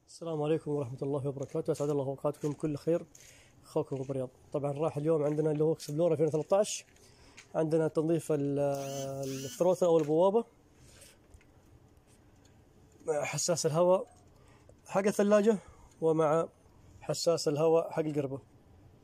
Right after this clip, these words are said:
طبعًا راح إن شاء الله نفك أول شيء الهوز من هنا عن طريق القفيز،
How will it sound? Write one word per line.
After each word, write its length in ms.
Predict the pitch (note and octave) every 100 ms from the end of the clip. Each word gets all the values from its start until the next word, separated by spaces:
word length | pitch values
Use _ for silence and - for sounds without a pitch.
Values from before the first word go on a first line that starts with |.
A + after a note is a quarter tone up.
| - _ - - - - _ - - _
طبعًا 180 | C#3+ C#3+
راح 220 | D3 -
إن 100 | D3
شاء 140 | - D3+
الله 120 | C#3+
نفك 220 | C#3 -
أول 140 | D3
شيء 140 | C3+ C#3
الهوز 340 | D3 F#3 - _ - - - - - - - - -
من 60 | C#3+
هنا 280 | D3 E3 - _ _
عن 80 | D3
طريق 180 | D3 C#3+
القفيز، 440 | C#3 B2+ F#3+ B3+